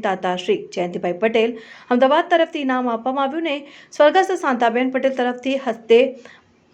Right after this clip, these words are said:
વિપિનભાઈ પટેલ દ્વારા ધોરણ દસ અને બારના બોર્ડમાં પ્રથમ આવનાર વિદ્યાર્થીઓને ઇનામ વિતરણ કરાવ. રમણભાઈ પટેલ તરફથી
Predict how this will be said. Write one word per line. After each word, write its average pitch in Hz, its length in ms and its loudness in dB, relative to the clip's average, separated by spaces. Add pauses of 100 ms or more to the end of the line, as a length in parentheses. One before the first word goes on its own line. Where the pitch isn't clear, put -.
(200)
વિપિનભાઈ 233 440 4
પટેલ 269 280 2
દ્વારા 302 260 0
ધોરણ 220 240 0
દસ 208 220 -4
અને 247 100 -4 (100)
બારના 202 380 0
બોર્ડમાં 208 340 -2
પ્રથમ 233 300 -4
આવનાર 277 340 -2
વિદ્યાર્થીઓને 208 460 -4
ઇનામ 190 260 -6
વિતરણ 220 300 -4
કરાવ. 180 260 -4 (300)
રમણભાઈ 285 360 4
પટેલ 302 280 -2
તરફથી 285 340 -4